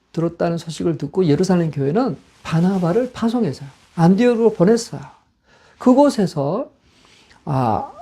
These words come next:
바나바는 성도들을 섬기고 가르쳤어요. 근데 혼자 해보는 너무 벅찬 일이었어요.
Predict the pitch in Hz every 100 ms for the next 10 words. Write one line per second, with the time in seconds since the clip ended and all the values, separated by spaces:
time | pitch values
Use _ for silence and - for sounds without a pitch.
0 | - _ _ _ _ 151 160 175 170 170
1 | 160 147 - _ _ _ _ _ _ _
2 | - 202 190 175 170 170 208 202 180 170
3 | 175 170 180 190 - 160 196 196 156 -
4 | _ - 220 285 285 269 269 254 220 -
5 | - 302 262 - 214 196 - 269 262 214
6 | 147 -